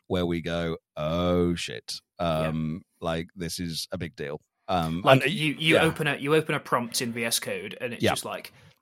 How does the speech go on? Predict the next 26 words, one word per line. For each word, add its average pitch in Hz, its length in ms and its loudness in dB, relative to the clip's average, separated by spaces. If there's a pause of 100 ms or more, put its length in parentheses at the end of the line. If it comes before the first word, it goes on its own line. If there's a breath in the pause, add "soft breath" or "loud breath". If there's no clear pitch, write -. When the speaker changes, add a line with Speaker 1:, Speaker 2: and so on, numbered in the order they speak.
(280)
Speaker 2:
"Build 127 480 0 (240)
an 123 140 -4
authentication 117 760 -4
system." - 440 -6 (760)
Speaker 1:
Yeah. 110 160 2 (200)
Speaker 2:
And, 120 280 -2
and 127 200 -8
just, 127 180 -4
like, 110 240 -6
fifty 135 240 -4
files 110 380 -2
appear - 320 -12 (200)
and 64 120 -14
it's - 100 -10
just 123 80 -6
Speaker 1:
Yes. - 300 2
Speaker 2:
done. - 100 -20 (400)
Speaker 1:
Yes. - 340 2 (220)
Like, 98 280 6
you 117 320 0
know, 104 80 8
you've 110 440 4
got, 113 260 10
you've 110 160 4
already 113 240 10
got, 98 320 4